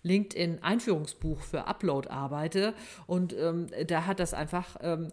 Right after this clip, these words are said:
war ich einfach nicht so aktiv, wie ich das sonst bin. Das muss ich tatsächlich mal sagen. Und, ähm, trotzdem, ne, ich würde das jetzt einfach mal so beobachten, bin aber da jetzt, ähm, finde das jetzt relativ undramatisch,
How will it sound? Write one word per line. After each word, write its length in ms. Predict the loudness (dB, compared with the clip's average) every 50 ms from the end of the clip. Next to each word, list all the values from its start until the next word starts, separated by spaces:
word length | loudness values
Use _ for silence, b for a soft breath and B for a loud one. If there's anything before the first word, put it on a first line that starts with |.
| -8
war 180 | -6 -4 -4 -4
ich 140 | -2 -4 -4
einfach 240 | -4 -2 -4 -4
nicht 260 | -4 -6 -8 -8 -8 -8
so 140 | -6 -6
aktiv, 420 | -4 -6 -6 -4 -2 -2 -2 -2 -4
wie 40 | -8
ich 100 | -6 -6
das 160 | -8 -6 -4
sonst 240 | -4 -4 -4 -4 -4
bin. 180 | -4 -4 -4
Das 200 | -4 -8 -10 -8
muss 120 | -8 -6 -6
ich 120 | -6 -6
tatsächlich 440 | -6 -8 -6 -6 -8 -6 -6 -6 -4
mal 160 | -2 -4 0
sagen. 360 | 0 -2 -2 -2 -6 -10 -14 -16 B B B B B B B B B B B B B B B B _ _
Und, 480 | 2 4 6 6 4 4 2 -2 -4 -10 _ _ _ _ _ _ _ _ _ _ _ _ _ _ _ -12 -2 0
ähm, 300 | 0 2 2 0 -4 -10 _ -18 -18 -10 _ -10 -10 -4
trotzdem, 500 | 4 4 4 4 6 4 6 6 4 2 -2 -8 0
ne, 220 | 2 2 4 4 2
ich 120 | 2 2
würde 140 | 4 4 4
das 140 | 4 2 0
jetzt 140 | -4 -2
einfach 260 | -2 -2 -2 -2 -2 -2
mal 180 | -2 -4 -4
so 140 | -6 -8 -8
beobachten, 600 | -8 -4 -2 2 2 2 2 2 0 -2 -2 0
bin 200 | 0 0 0 0
aber 240 | -2 -2 -4 -4 -4
da 160 | -4 -4 -4
jetzt, 420 | -6 -6 -8 -8 -8 -8 -8 -8 -6 -6
ähm, 320 | -6 -6 -6 -8 -12 -14 -18 -20 -20 -20 -20 -20 -20 -20 -20 -20 -14
finde 240 | -4 0 0 2 2
das 200 | 2 0 0 0
jetzt 200 | -2 -2 -2 -2
relativ 420 | -2 0 0 0 0 -2 -6 -6
undramatisch, 840 | -4 -4 -4 -4 -4 -6 -6 -6 -4 -4 -6 -6 -6 -8 -8 -8 -10